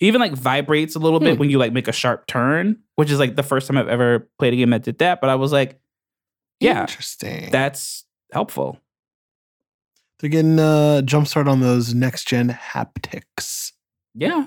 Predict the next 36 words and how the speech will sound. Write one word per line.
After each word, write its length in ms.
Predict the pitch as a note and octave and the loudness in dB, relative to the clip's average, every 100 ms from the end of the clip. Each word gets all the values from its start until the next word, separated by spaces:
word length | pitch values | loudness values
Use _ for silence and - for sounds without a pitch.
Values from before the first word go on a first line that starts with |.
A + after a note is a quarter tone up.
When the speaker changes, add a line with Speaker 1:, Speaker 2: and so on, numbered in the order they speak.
| - | 0
Speaker 1:
No, 100 | F3+ | 0
I 140 | G#3+ B3 | 2 2
mean, 160 | C4 | 2
it 100 | D4 | 0
feels 320 | - A#3+ C4+ | 0 0 0
really 200 | A#3+ A#3 | 0 0
great. 500 | G#3 G3 G#3 A3+ - | 0 2 2 0 -4
Uh, 560 | D3 C#3+ C#3+ C#3 C#3+ C3+ D#3 | 0 2 2 2 0 -2 -6
it's 180 | D3+ | -8
very 560 | - F#3 A3+ B3 A#3 A3+ - | -4 -2 0 -2 -6 -8 -14
fun. 640 | - G3 G3 G3+ G#3 G3+ | -4 0 2 2 0 0
The 100 | D3+ | 0
combat's 400 | F#3 F#3 F#3 F#3 | 0 0 -2 0
really 120 | F#3+ | 0
good. 140 | F#3+ | 2
There's 180 | E3+ E3 | 2 2
a, 160 | D#3+ D3 | 2 2
I 80 | D#3 | 0
got 180 | F3+ F#3 | -2 0
to 100 | F#3+ | -2
a 40 | |
point 200 | F3+ F#3 D#3 | 0 0 2
where 80 | |
there's 180 | C#3 B2+ - | 0 -2 -2
now 160 | C3 | -2
puzzles. 640 | - - C3+ C#3 C#3+ D3+ - - _ _ _ | -2 -2 2 4 2 0 -4 -16 _ _ _
So 100 | C3 | -4
I 20 | |
feel 140 | C3 C3+ | 0 0
like 80 | |
you 80 | C3 | 2
would 80 | B2+ | 0
really 180 | A#2+ A2+ | 2 0
enjoy 260 | A2 A2 G2+ | 0 2 2
that 240 | G2 - | 0 -4
too. 440 | - B2 A#2+ C#3+ | -2 2 2 -2